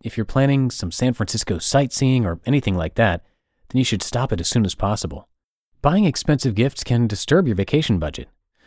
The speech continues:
To compensate, you can use your talent, D I Y,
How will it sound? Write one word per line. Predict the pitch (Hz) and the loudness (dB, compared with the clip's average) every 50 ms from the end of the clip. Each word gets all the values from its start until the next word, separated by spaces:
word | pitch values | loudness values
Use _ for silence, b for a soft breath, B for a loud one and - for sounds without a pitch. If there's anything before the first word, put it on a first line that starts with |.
| - - | -16 -14
To | - - | -2 2
compensate, | 170 180 208 202 196 147 - - 107 104 101 - _ - | 2 2 4 2 2 0 2 2 0 0 0 -4 _ -16
you | 113 | -6
can | - 120 120 | -2 0 2
use | 117 113 113 | 2 2 2
your | 120 107 | 0 -2
talent, | - - - 110 101 - - - - - - | -2 -4 -4 -2 -2 -4 -6 -10 -16 -10 -2
D | - 190 214 | 0 2 4
I | 208 196 | 4 4
Y, | 190 180 185 214 202 - 85 - | 4 4 2 2 0 -4 -8 -10